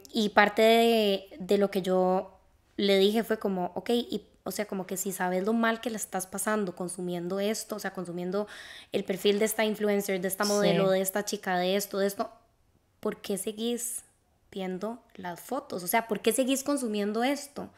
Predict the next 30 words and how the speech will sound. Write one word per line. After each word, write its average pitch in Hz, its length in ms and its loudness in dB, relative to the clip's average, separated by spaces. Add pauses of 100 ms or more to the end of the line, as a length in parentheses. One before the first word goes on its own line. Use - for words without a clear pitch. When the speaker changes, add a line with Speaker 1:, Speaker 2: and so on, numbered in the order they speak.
(160)
Speaker 2:
Ujú. 180 340 -4
Speaker 1:
¿Verdad? 240 260 6
Como 226 200 4
que 196 200 0
no 202 160 6
has 196 120 4
pensado 240 400 4
en 254 160 0 (400)
empezar 196 360 2
a 208 40 4
seguir, 247 360 4
o 214 60 -4
sea, 247 100 4
está 247 160 2
bien 254 160 4
si 269 80 2
las 277 160 2
querés 208 200 2
seguir 220 340 0 (640)
todavía, 190 480 2
pero - 300 -2 (240)
¿por 208 120 0
qué 208 120 4
no 214 60 6
empezás 233 260 2
a 240 60 -2
seguir 226 260 2
también 226 480 2 (920)
otras 233 340 4
modelos, 208 520 2